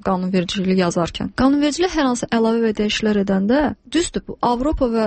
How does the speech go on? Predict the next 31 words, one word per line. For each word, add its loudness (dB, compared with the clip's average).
digər, -2
e, 0
inkişaf 0
etmiş -2
ölkələrin 2
praktikası -2
götürülməlidir. 0
Amma 4
əsas -2
Azərbaycan 0
xalqının, 0
e, 0
mənafeyi, 2
əhalisinin 0
spesifikliyi -2
götürülməlidir. -2
Nə 2
dərəcədə 0
düzgündür -6
hesab -4
eləmək 2
ki, 0
Azərbaycanda 2
on 2
dörd -4
yaşında 0
şəxs -2
gənc 0
hesab -2
oluna 0
bilər? 0